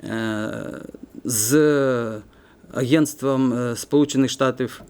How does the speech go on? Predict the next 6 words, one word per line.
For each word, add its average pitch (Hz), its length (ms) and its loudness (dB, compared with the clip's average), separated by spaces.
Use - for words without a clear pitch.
Америки, 127 800 2
е, 110 640 -4
по, 123 500 0
е, 107 180 -4
міжнародному 131 720 2
розвитку, 147 680 2